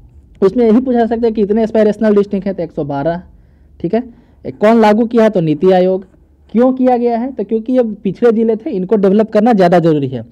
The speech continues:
अब आपके लिए क्या काम है, आप अपने state में कितने aspirational district हैं, एक comment, मतलब कि comment section में बताइए Google से search करके। यदि आपको आता हो तो आप ऐसे भी लिख सकते हैं, नहीं तो comment section में आप search कीजिए, मतलब कि Google में search कीजिए कि कितने aspirational district हमारे state में, मतलब आप जिस state में रहने वाले हैं,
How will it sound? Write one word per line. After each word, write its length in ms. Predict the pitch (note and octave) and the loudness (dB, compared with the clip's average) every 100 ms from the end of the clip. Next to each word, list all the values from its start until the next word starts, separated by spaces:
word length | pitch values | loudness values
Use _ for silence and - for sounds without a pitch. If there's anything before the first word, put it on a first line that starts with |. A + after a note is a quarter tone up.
| _ - | _ -6
अब 60 | E3+ | -2
आपके 280 | G3+ - | 0 0
लिए 160 | C4+ C#4 | 2 2
क्या 200 | C4+ B3+ | 2 -2
काम 260 | B3+ A3+ A#3+ | -2 -4 -4
है, 80 | - - _ _ - | -6 -14 _ _ -4
आप 200 | B3 C4 | -2 0
अपने 400 | G#3+ A3+ C#4 D4 | -2 2 2 2
state 280 | - A#3+ A3 | 2 2 2
में 180 | C4 B3+ | 0 -2
कितने 300 | G#3 B3+ C#4 | -2 0 0
aspirational 480 | C4+ A3+ A3 A#3 | 0 -2 -2 -2
district 340 | G3 F#3+ F#3 B3+ | -2 -2 -4 -4
हैं, 80 | C4+ | -6
एक 160 | A3+ | -6
comment, 260 | A3 G#3 G#3 | -4 -4 -4
मतलब 260 | F#3 F#3+ G3+ | -6 -8 -8
कि 60 | |
comment 280 | G#3 G#3+ A#3 | -4 -2 -2
section 220 | A3+ A3 | -4 -2
में 120 | G#3+ G3+ | 0 0
बताइए 240 | G3 B3+ | 0 0
Google 320 | G3 F#3+ G#3+ | 0 0 0
से 80 | B3+ | -2
search 240 | A3 G3 | -4 -4
करके। 300 | - C#3+ C#3 | -6 -8 -8
यदि 180 | C#3+ F3 | -6 -4
आपको 220 | G3 G3 | -4 -4
आता 220 | E3+ E3+ G3+ | -6 -4 -6
हो 120 | A3+ | -4
तो 100 | B3+ | -4
आप 140 | G#3+ | -4
ऐसे 180 | E3 G3+ | -6 -4
भी 80 | G#3+ | -4
लिख 140 | G#3+ | -4
सकते 240 | A3+ A3+ A#3 | -8 -8 -8
हैं, 160 | D#4+ - _ _ _ - | -10 -16 _ _ _ -6
नहीं 140 | F#3+ | -2
तो 120 | A#3 A#3+ | -2 -2
comment 300 | G#3+ A#3 A#3 | -2 -2 -2
section 260 | A3 A#3 | -4 -2
में 100 | A3 | -2
आप 80 | G#3+ | -4
search 260 | - G#3 - | -2 -4 -2
कीजिए, 220 | A3 G#3+ | -6 -4
मतलब 260 | F#3+ G#3+ G3+ | -6 -6 -4
कि 100 | G#3 | -2
Google 220 | F3+ G#3 | 0 0
में 80 | G#3 | 0
search 240 | G3 F#3+ | -4 -4
कीजिए 280 | A3 G#3 C4+ - _ _ _ _ - | -4 -4 -6 -8 _ _ _ _ -2
कि 160 | G3 G#3 | 0 0
कितने 380 | G#3+ G#3+ A#3 B3 | -2 0 2 0
aspirational 460 | A#3 A3 G#3 A3+ | 0 -2 0 -2
district 280 | G#3 C4 C4 | -2 -4 -6
हमारे 340 | F#3+ G#3 B3 A#3 | -2 0 2 0
state 240 | G3 D3+ | -2 -4
में, 120 | C#3+ | -6
मतलब 200 | C3+ F3 | -8 -6
आप 140 | F#3+ F3+ | -4 -2
जिस 200 | G3+ G#3 | -2 -4
state 260 | G#3 G3 | -4 -4
में 80 | F#3+ | -4
रहने 240 | F3 F#3+ | -4 -2
वाले 220 | F#3 F3 E3 | 0 -2 -2
हैं, 180 | C4 | -6